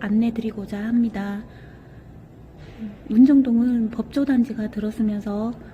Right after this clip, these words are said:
법조단지 주변으로 지식산업센터가 에워싸고 있는데요.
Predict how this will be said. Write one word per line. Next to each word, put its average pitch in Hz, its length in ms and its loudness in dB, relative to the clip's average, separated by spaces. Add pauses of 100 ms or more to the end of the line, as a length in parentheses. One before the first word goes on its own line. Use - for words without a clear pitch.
법조단지 233 600 -2
주변으로 202 720 -4 (400)
지식산업센터가 220 1080 -2
에워싸고 208 540 -4
있는데요. 185 680 -6